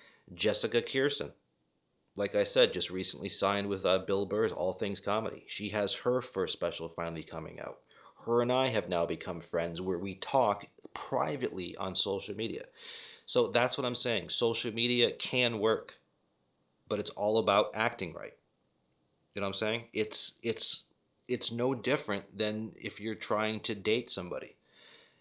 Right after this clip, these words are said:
If you expect, um, you know, Tom Cruise to get back to you on social media, you know,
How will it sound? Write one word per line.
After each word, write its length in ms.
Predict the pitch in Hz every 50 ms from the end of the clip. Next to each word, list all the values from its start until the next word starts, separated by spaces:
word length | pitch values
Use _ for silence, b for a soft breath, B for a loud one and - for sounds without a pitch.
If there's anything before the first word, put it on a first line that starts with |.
| B B
If 200 | - 104 - -
you 180 | 110 107 104
expect, 800 | 104 98 - - - - - 120 120 120 - - - - - - - - -
um, 540 | - 101 98 95 90 92 90 92 90 82 - _ _
you 100 | - 113
know, 180 | 98 95 95 92 -
Tom 340 | - - - 117 117 117 113
Cruise 420 | - - - 131 123 120 113 107 -
to 100 | - 107
get 220 | 92 101 85 -
back 260 | 107 110 107 - - -
to 80 | -
you 160 | 107 98 95
on 120 | 98 98 92
social 440 | - - 107 104 101 - - 101 90
media, 400 | 95 104 110 95 76 69 71 69 - -
you 100 | 85 90
know, 160 | 82 87